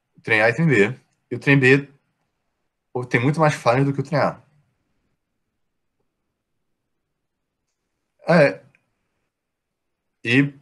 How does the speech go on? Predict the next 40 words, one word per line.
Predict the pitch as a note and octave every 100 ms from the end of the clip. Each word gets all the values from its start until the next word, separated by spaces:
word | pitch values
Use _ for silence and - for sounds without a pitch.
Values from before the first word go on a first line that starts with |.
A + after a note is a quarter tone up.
| _
e | A#2
pra, | B2 E3
inclusive, | F3 D3+ A#2+
conseguir | B2 A#2 B2+ -
olhar | A2 A2+ A2 A2 - _ _ _
como | B2+
o |
sistema | C3 B2
é | A2+ G#2+
antes | D3 C#3
da | A#2+
falha, | - B2 - F2+ F2 _ _ _ _ _
a | A#2
gente | A#2
extraiu | - A2+ C3 D3 C#3+ _
três | D3+
dados | C#3 C#3+
a | D3
mais | C3+ C3+
de, | -
a | A#2
mais | - C3+ -
de, |
de | B2 B2
fa-, | - A2 - _ _ _ _ _
três | C#3+ C3
dados | A2+ C3 C3+ - _ _ _ _ _ _ -
anteriores | A#2 C#3 A#2+ C3
à | C#3+
falha | - A2+ C3+
pra | C#3
ver | B2+ C3
como, | C3+ D3 D3
como | C#3+
o | C3
sistema | C3
se | -
comporta | C3+ A#2 A#2
antes | B2 C#3
dela. | A#2+ F#2 F2